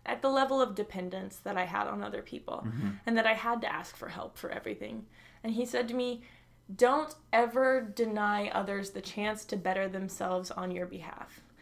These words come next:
Speaker 1: And I thought that was a really beautiful thing to say, because I think that there's something to that, um, to say that I think that my sister has grown into a stronger person by being there for me. I know that my, my parents have, have gotten closer together.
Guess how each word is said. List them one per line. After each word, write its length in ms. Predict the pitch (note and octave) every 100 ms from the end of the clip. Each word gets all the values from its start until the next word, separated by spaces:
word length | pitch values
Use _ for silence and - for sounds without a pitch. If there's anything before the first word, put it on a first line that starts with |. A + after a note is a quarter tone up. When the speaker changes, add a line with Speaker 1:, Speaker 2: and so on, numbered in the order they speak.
| - -
Speaker 1:
And 120 | A3+
I 80 | A#3
thought 220 | C#4 C#4+
that 180 | C4+ A3
was 120 | A#3+
a 60 | A3+
really 340 | G#3+ G#3+ G#3
beautiful 440 | G3+ G3+ G3+ - G3+
thing 240 | G3 G3+
to 60 | G3
say, 320 | - G3+ G3+
because 320 | A3+ - A#3 B3 - -
I 100 | A#3+
think 220 | A#3+ C4+ B3+
that 100 | A#3
there's 160 | A3
something 360 | - G#3+ G#3 G3
to 180 | - A#3
that, 260 | D4 D#4 - - - - - -
um, 260 | G#3 G3+
to 140 | G3+ A3
say 300 | - G#3 G3+
that 440 | G3+ G#3 G3+ - - _ _ _ - -
I 80 |
think 220 | A3+ B3+ A#3+
that 100 | G3+
my 120 | G3+
sister 340 | G3 G#3 A3+
has 160 | A3 G#3+
grown 240 | G#3 G3+
into 580 | G3+ G3+ G#3 G3+ G3+ G3+ -
a 100 | G3
stronger 380 | G#3 - G3 F#3+
person 500 | F#3+ G3 - G#3 G#3+ - G#3 G3+
by 280 | F#3+ F#3+ F#3
being 260 | G3+ G3
there 200 | G3 F#3
for 160 | F#3 G3
me. 300 | G3+ G#3 G#3 - - -
I 40 | G3
know 200 | G3+ G#3
that 180 | G#3 F#3
my, 180 | G3 F#3+ -
my 260 | G3+ G#3 G3+
parents 500 | F#3+ F#3+ G3+ G3+ -
have, 260 | G3 F#3+ -
have 140 | - F#3
gotten 240 | - -
closer 360 | F#3+ G3 - G3
together. 500 | F#3+ G3 G#3 A3